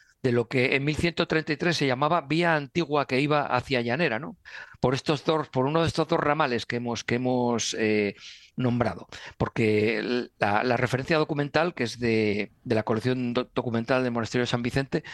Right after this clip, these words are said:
es la de la donación de Alfonso séptimo al monasterio de parte del dominio regio que tenía perteneciente a los palacios reales, precisamente, ¿no?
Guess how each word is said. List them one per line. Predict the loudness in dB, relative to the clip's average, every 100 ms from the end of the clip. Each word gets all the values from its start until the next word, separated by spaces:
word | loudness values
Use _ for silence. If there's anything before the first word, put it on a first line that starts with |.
| -16 -4
es | 0
la | 2
de | 2
la | 2
donación | 2 2 0 2
de | 0
Alfonso | 0 -2 0 0
séptimo | 0 0 0 2
al | 2
monasterio | 2 0 0 0 2 0 -4 -16 -16
de | 0 0
parte | 2 0 2 2
del | 2
dominio | 0 0 2 2
regio | 2 2 0 0
que | -2
tenía | -2 0 0 -2 _
perteneciente | -4 0 -2 0 -2 0
a |
los | -2 0
palacios | -2 -2 -2
reales, | 2 2 0 -6
precisamente, | -8 -6 -4 -4 -4
¿no? | -4